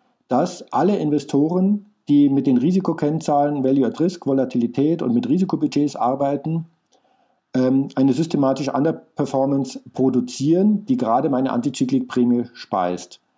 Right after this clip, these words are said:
Das macht mich optimistisch, weil die werden eher mehr als weniger. Das ist ein technischer Aspekt. Je niedriger die Zinsen,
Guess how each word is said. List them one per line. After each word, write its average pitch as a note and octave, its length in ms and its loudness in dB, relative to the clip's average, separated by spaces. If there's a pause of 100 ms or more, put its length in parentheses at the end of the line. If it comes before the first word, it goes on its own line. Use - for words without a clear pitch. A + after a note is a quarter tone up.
(400)
Das D#3 260 -2
macht D3 320 0
mich C3+ 220 -2
optimistisch, D#3 960 -2 (300)
weil D3 540 0 (440)
die B2 100 4
werden C3 180 2
eher B2+ 180 2
mehr B2 220 4
als G#2+ 160 -4
weniger. G#2 460 -2 (1000)
Das A2+ 120 -4
ist - 40 0
ein B2+ 80 0
technischer C3+ 400 0
Aspekt. G#2+ 380 -4
Je B2+ 80 4
niedriger D3 360 2
die A#2+ 140 0
Zinsen, F#3+ 560 2